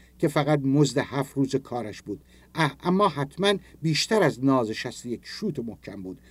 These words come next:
با کله در فوتبال که من بچه مدرسه که بودم از عهده‌اش خوب برمی آمدم. این بود که پرونده به علت فقد دلیل بسته شد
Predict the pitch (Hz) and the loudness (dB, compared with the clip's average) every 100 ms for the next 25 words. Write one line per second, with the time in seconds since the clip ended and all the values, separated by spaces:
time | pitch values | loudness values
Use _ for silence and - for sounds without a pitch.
0 | - 139 135 - - 120 117 110 - 113 | -4 0 0 0 -4 -2 -2 -4 -8 -14
1 | - 156 123 - - - 139 147 147 135 | -4 0 0 -4 -20 -2 2 4 4 0
2 | - - 139 135 151 135 131 139 143 233 | -6 -2 0 2 2 4 4 2 2 4
3 | 143 120 120 143 147 - - 143 143 147 | 2 2 2 2 2 -4 -4 0 2 2
4 | 110 131 113 - 151 - 87 82 85 67 | 0 -2 -4 0 2 2 -2 -12 -14 -14
5 | 62 - - _ _ _ - _ _ _ | -20 -20 -20 _ _ _ -20 _ _ _
6 | - - - - _ - _ _ _ - | -20 -20 -20 -20 _ -20 _ _ _ -20
7 | - _ _ _ _ - 208 190 185 - | -20 _ _ _ _ 2 6 8 8 6
8 | - 165 147 143 135 135 143 151 139 139 | -2 -2 2 2 4 4 4 4 4 4
9 | 139 135 135 - 190 170 160 143 139 139 | 4 2 0 4 4 6 4 6 6 4
10 | 123 113 - 208 240 240 | 2 -4 2 2 4 0